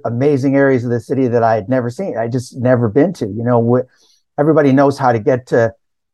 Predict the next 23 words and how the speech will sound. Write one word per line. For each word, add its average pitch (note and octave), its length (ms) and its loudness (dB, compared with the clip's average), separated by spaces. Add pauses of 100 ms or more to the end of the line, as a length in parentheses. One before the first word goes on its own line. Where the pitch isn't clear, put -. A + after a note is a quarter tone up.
(100)
where B2 160 0
you B2 120 0
need B2+ 160 -2
to B2 40 -6
go B2 140 0
to A#2+ 80 -4
shop A#2 480 0
and G#2 180 -8
where B2 160 0
you A#2 140 -2
need A#2 160 -4
to B2+ 80 -12
go A#2 260 -2
for, A2+ 500 -2
you A#2 80 -4
know, G#2+ 120 -4
your G#2+ 140 -6
kids A#2 380 -2
and G#2+ 160 -6
schools D3+ 440 -2
and D3+ 80 -8
stuff. D#3 300 -2
But - 160 0